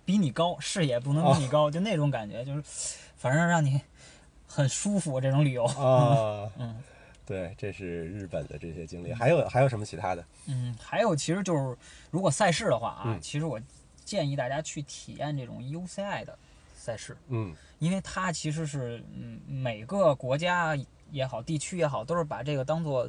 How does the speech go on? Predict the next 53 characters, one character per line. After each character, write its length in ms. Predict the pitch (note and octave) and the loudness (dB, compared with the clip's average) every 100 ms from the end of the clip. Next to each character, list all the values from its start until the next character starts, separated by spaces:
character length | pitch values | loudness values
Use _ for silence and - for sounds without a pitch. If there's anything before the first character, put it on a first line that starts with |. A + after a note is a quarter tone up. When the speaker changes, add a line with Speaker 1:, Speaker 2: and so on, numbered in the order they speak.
| - | -6
Speaker 1:
自 160 | - C#3+ | -8 -8
己 280 | B2 A#2+ - - - | -8 -14 -18 -20 -6
规 140 | F#3 | -4
格 160 | E3 D#3 | 0 -2
最 180 | E3+ D3 | -2 -2
高 300 | A#2+ A2+ A2+ | 0 0 -2
的 100 | - - | -10 -10
Speaker 2:
嗯。 240 | A2 F#2 - | -8 -6 -6
Speaker 1:
这 140 | C3 | -6
个， 260 | A#2+ A#2 - - - - - _ | -4 -4 -6 -14 -20 -20 -20 _
嗯， 180 | D3 C3 | -12 -10
骑 320 | C3 - - D3+ | -8 -4 0 4
游 140 | F3 | 4
类 160 | F3 A#2 | 4 4
吧， 40 | |
因 120 | D3 | 0
为 40 | F3+ | 2
它 100 | E3 | 2
是 40 | |
U 140 | E3+ | 4
C 80 | F3 | 4
I 100 | D3 | 4
官 240 | B2+ D#3 E3 | 4 4 4
方 160 | A#2+ | -2
多。 160 | G#2+ - | -6 -4
Speaker 2:
嗯。 200 | A#2 F2+ - D3+ D#3+ | -4 -4 -8 -12 -10
Speaker 1:
这 160 | C#3+ D3+ | -4 0
个 160 | C3 C3+ | 2 0
最， 160 | F#3+ D#3+ | -2 -8
规 200 | A3 A3+ | -4 -2
格 120 | G3+ | 0
最 200 | G3+ G#3 | 0 0
高 180 | C#3+ D3 | 2 4
的 100 | C3+ | 4
骑 240 | A#2+ - C3+ | 0 -4 -4
游 140 | C#3+ | 0
类 140 | C#3 | 0
赛 200 | - A#2 | 0 -4
事， 220 | G#2 B2 - - - - - | -6 -10 -12 -18 -20 -20 -6
因 160 | D3+ G3+ | 0 4
为， 180 | A3 G3 - | 4 0 -6
嗯， 160 | E3 D#3 - - | -12 -14 -16 -20
它 140 | - - | -18 -6
规 160 | B3 | -2
格 140 | A#3 A3 | 2 4
高 160 | A#3+ | 6
到 80 | G#3+ | 6
什 120 | D3 | 6
么 80 | D3+ | 2
地 140 | G3 D#3+ | 0 -2
步？ 220 | B2+ B2 | -4 -6
就 180 | D#3+ D3 | -2 -2
是 180 | B2+ | -2